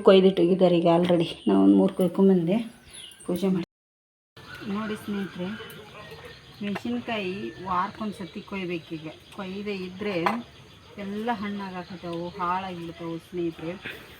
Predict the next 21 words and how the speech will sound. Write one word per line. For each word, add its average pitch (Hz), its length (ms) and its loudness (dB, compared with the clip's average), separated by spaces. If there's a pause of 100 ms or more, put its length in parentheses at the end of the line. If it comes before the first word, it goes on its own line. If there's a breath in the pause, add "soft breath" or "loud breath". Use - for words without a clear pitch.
(100)
ಮನೆ 226 200 -4
ಕೊಯ್ದಿದ್ದು 220 480 -6
ಮೆಣಸಿನ್ಕಾಯಿ 214 640 -6 (120)
ಇನ್ನೂ 220 300 -2
ಹಾಗೆ 190 380 -6
ಇದಾವೆ, 180 200 -8
ಅರ್ಧ 170 160 -12
ಕೆ 180 340 -8
ಜಿ 196 100 -6
ಅಷ್ಟು 208 220 -10
ಏನು 208 220 -8
ಕೊಯ್ದಿದ್ದೀವಲ್ಲ, 190 520 -6 (160)
ಹಾಗೆ 180 280 -6
ಇದಾವು. 180 340 -6 (840)
ಆ, 208 80 -4 (540)
ಮುಂಚೆದ್ದು 247 560 2
ಅದಾವೆ 214 300 0
ಇನ್ನೂ 185 180 -4
ಮೆಣಸು, 180 580 -6
ಮತ್ತೆ 214 240 -6
ಈಗ 214 160 -6